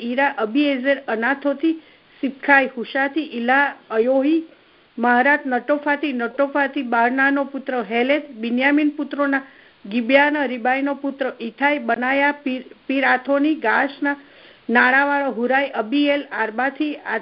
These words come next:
અઝમાવેત, બહરૂમી, એલિહાબા, શાહ આલ્બોની, ગેઝોની, હાશેમનો પુત્ર પુત્રો, હરારી શાગેનો પુત્ર યો-, યોનાથાન,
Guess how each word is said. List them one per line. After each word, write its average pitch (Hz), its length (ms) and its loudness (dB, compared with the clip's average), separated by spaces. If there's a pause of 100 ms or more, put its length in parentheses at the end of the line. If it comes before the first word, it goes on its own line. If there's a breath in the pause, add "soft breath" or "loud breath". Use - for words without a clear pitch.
(120)
અઝમાવેત, 262 800 0 (500 soft breath)
બહરૂમી, 277 760 2
એલિહાબા, 262 560 2
શાહ 262 600 -2
આલ્બોની, 285 600 0 (420 loud breath)
ગેઝોની, 269 500 2
હાશેમનો 277 580 -6
પુત્ર 269 500 -6 (560 soft breath)
પુત્રો, 277 340 2
હરારી 254 480 2
શાગેનો 262 480 -2
પુત્ર 262 360 -4
યો-, 233 300 -2 (200)
યોનાથાન, 285 640 2